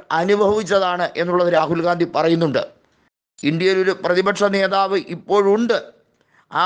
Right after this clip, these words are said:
പ്രതിപക്ഷ നേതാവിനെ രാജ്യത്തിൻ്റെ സുരക്ഷയ്ക്ക് ഭീഷണിയാണ് എന്ന് വരുത്തി തീർക്കാൻ അമിത്ഷാ അടക്കമുള്ള നേതാക്കളെ നരേന്ദ്രമോദി പറഞ്ഞു വിട്ടിരിക്കുന്നു. വാസ്തവത്തിൽ ഈ രാജ്യത്തെ സുരക്ഷയ്ക്ക്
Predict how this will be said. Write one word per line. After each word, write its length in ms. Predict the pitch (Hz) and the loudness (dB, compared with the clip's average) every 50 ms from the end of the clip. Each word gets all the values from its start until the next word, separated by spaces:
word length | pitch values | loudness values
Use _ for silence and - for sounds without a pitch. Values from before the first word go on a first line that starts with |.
| 185 180 - | -2 -4 -6
പ്രതിപക്ഷ 380 | - 185 190 208 208 220 214 220 220 208 | -6 -2 -2 -2 -2 -2 0 0 0 2
നേതാവിനെ 480 | 214 214 208 214 208 202 208 208 196 156 - - _ _ _ - - - 151 | 2 2 2 0 0 -2 -2 -2 -2 -4 -4 -8 _ _ _ -4 -2 0 0
രാജ്യത്തിൻ്റെ 600 | 156 170 185 196 190 214 214 - 220 214 214 214 - | 2 2 0 0 0 -4 -4 -2 -2 -2 -2 -2 0
സുരക്ഷയ്ക്ക് 480 | - 190 180 196 185 - 208 202 202 202 180 | 0 0 0 0 -2 -2 -4 -2 0 0 0
ഭീഷണിയാണ് 680 | 185 196 208 196 - 220 214 220 214 202 190 190 190 175 127 - - _ _ _ _ - | 2 0 0 2 0 0 0 2 2 2 0 0 -2 -4 -6 -8 -12 _ _ _ _ -6
എന്ന് 280 | 139 165 180 190 202 208 180 175 | 0 0 0 2 2 0 0 2
വരുത്തി 300 | 175 180 180 180 202 208 165 | 0 0 0 -2 -4 -2 0
തീർക്കാൻ 380 | 208 202 196 - 185 196 196 190 180 | 0 0 0 0 -2 -2 0 0 0
അമിത്ഷാ 400 | 180 190 196 170 - 208 214 202 202 190 | -2 -2 -4 -4 -2 -2 0 0 0 -2
അടക്കമുള്ള 500 | 180 180 185 180 - 208 202 196 190 180 143 120 - _ _ _ _ _ _ _ _ - - - 147 | -2 -4 -4 -4 -2 -4 -2 0 -2 -2 -2 -4 -8 _ _ _ _ _ _ _ _ -20 -12 -6 -4
നേതാക്കളെ 600 | 160 180 190 196 196 196 196 196 196 196 190 185 165 - - - 151 | 0 0 0 0 0 -2 -2 -2 -2 0 0 0 -2 -6 -12 -8 -4
നരേന്ദ്രമോദി 760 | 156 165 175 185 196 196 190 202 202 196 196 196 196 190 196 180 - - _ - 160 | -2 0 0 0 0 0 0 2 2 2 4 2 2 2 0 -2 -4 -10 _ -4 -2
പറഞ്ഞു 320 | 165 175 190 196 202 208 202 | 0 0 0 0 0 0 0
വിട്ടിരിക്കുന്നു. 540 | 190 151 202 202 208 175 196 190 180 147 - - _ _ _ _ _ _ _ _ _ _ _ _ _ - - | 0 0 -2 -2 -2 0 -2 -2 -2 -2 -4 -6 _ _ _ _ _ _ _ _ _ _ _ _ _ -6 -2
വാസ്തവത്തിൽ 580 | 135 151 160 - - 196 202 202 165 196 190 151 - - _ _ _ _ _ _ _ _ _ _ _ _ - | -2 -2 -2 0 0 2 2 2 2 0 -2 -2 -2 -14 _ _ _ _ _ _ _ _ _ _ _ _ 4
ഈ 240 | - - 175 196 214 233 233 208 | 4 4 4 2 0 0 0 0
രാജ്യത്തെ 640 | 196 185 190 196 190 175 208 202 208 - 208 214 214 214 208 - - _ _ _ - - | 0 0 -2 -2 -2 -2 -4 -4 -2 0 0 2 2 0 -2 -6 -16 _ _ _ -18 -6
സുരക്ഷയ്ക്ക് 720 | - 185 170 170 190 185 190 - - 202 185 147 170 147 | 0 0 0 2 0 -2 -4 -4 -4 -4 -4 -2 -4 -6